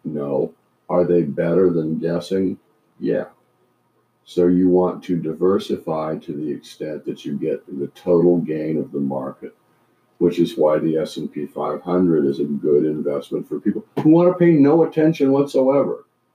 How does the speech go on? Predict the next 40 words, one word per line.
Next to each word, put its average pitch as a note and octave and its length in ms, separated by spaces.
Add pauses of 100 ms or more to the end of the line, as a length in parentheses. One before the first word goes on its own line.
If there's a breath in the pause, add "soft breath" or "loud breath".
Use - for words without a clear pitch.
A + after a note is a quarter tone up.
(420)
Don't B2 240
think C#3+ 140
about C#3 260
safety. F#2+ 480
Just F2 240
put G2+ 180
your A2+ 120
money F#2+ 280
in F#2 100
it. F2+ 160
Forget F#2 260
about F#2 300
it. F2+ 120
Don't F2 180
even E2 220
look G2 220
at F2+ 180
it. F2+ 120
Maybe F2 200
look F2 220
at F2 140
it D#2+ 120
quarterly. E2+ 600 (520)
And E2 160
sooner G#2 340
or G#2+ 60
later, E2+ 320
you'll E2 220
have E2 160
enough E2 260
money E2 320
to - 80
say, - 200
"Wow, - 520
I G2 80
got F#2 100
a F2+ 40
lot E2+ 160
of D#2+ 80
money." E2+ 300